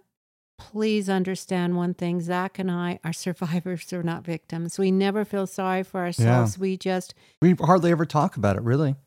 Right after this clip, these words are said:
Speaker 1: No. Well, you know, it's true. We don't. And that's why when Zach said, "Well, if we ever do," but I think as we get, you get to know us, and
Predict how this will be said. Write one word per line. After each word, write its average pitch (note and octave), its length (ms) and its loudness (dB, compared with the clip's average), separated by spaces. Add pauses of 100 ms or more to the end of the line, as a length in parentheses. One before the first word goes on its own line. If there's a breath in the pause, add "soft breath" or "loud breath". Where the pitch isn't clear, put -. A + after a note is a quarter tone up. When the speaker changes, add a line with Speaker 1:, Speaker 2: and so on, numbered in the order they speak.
(100)
Speaker 1:
No. G3 320 -2 (480)
Well, A3+ 280 2
you B3+ 180 2
know, B3 340 2 (140)
it's - 180 -2
true. - 480 -2
We G#3+ 140 4
don't. G3 420 0 (140)
And G3+ 480 4
that's G#3 260 2
why G3+ 280 2
when G3 180 2
Zach F3+ 240 -4
said, F3+ 240 -6
"Well, F#3 80 2
if E3+ 140 -4
we F#3+ 160 0
ever F#3+ 240 -2
do," F3+ 240 0
but F#3+ 160 0
I G3 100 2
think C4+ 240 -4
as C4 180 -2
we G3 120 0
get, F#3 220 -2
you G3+ 140 0
get F#3+ 200 -8
to F#3 120 -4
know F3 240 2
us, E3+ 240 -2
and F3 680 0